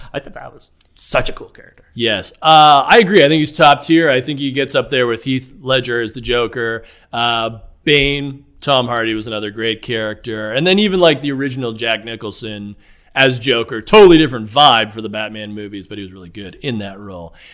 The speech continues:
Speaker 2: And, uh, I have a thing where Paul Dano is one of those actors where no matter what he's in,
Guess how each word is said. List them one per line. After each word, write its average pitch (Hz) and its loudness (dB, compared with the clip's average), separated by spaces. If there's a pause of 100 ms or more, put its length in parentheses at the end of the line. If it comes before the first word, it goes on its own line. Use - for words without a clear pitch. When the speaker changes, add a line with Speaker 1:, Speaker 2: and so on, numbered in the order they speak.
(240)
Speaker 2:
And, 123 0
uh, 110 -6
I 143 4
have 180 6
a 202 4
thing 160 -2
where 123 -2
Paul 156 0
Dano 120 -4
is 113 -8
one 135 -4
of 139 -6
those 120 -2
actors 123 -4
where 107 -10 (340)
no 123 -2
matter 135 4
what 123 -2
he's 135 -6
in, 104 -4